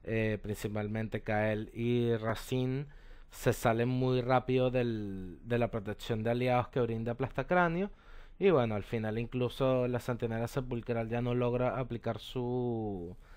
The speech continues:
su bloquear de bufos, más el aumentar escudo, así que lamentablemente no, no nos sirve mucho la velocidad de Pesadilla que en Brutal.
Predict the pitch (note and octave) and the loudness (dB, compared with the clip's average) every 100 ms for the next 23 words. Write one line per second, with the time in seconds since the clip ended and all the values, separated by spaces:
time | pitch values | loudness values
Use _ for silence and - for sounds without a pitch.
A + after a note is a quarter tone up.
0 | - - - - B2+ A#2 A#2+ A2 A#2 C3 | -16 -14 -10 -2 2 2 2 2 2 4
1 | F#3 E3+ - E3 D#3 C3 B2 A#2 A#2 A2+ | 4 2 0 0 2 0 2 0 -2 -2
2 | A2+ B2+ - F#3 G3+ F#3+ - B2 - C3 | -2 -2 -2 4 6 4 2 -4 0 0
3 | - - - - - A#2+ A#2 A2+ A#2+ C3 | -2 -10 -12 -12 -6 -2 0 0 0 2
4 | C#3+ D#3 D#3+ G3+ G3+ - - - - - | 2 0 0 -2 -4 -12 -18 -18 -14 -4
5 | C3+ C3+ C3 C3+ C#3 C#3 C3 A#2 G#2+ F#2 | 2 4 4 4 2 2 2 0 -2 -8
6 | F#2 B2 C#3 C#3+ - D#3 C#3+ C#3+ C#3+ C#3+ | -8 -2 0 0 0 0 2 2 0 0
7 | C#3 C3+ B2+ A#2+ - B2+ A#2 B2+ C#3 - | 0 0 0 -2 -2 0 2 2 -2 0
8 | C3 C3 D3 D#3 C#3 C3 C#3+ C#3+ F3 | 2 2 2 0 0 0 0 2 2